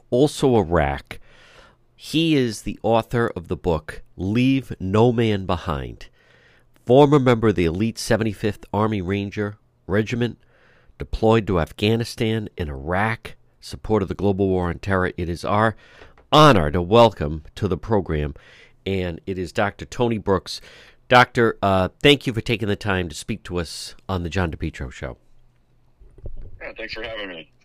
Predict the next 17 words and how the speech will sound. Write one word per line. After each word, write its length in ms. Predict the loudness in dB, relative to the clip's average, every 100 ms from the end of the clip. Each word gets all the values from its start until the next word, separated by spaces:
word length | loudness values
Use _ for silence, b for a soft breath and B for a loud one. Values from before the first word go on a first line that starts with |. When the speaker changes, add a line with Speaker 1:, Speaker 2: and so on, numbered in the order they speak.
| -18 -18 B B B
Speaker 1:
Doctor, 220 | -4 0 2
I'd 120 | 2
like 140 | 0
to 60 | -2
start 340 | -2 2 2
off 420 | 2 0 -2 -6
with, 440 | -4 -4 -6 -14 -20 _ _ -14
you 260 | -2 2
have 220 | 4 2 -2
experience, 680 | -10 -6 -2 0 -2 -2
you 80 | 0
were 160 | 2 2 2
on 240 | 2 2
the 80 | 0
ground 340 | 0 0 0
in 60 | -2
Afghanistan, 840 | -6 -6 -6 -6 -8 -12 -12 -12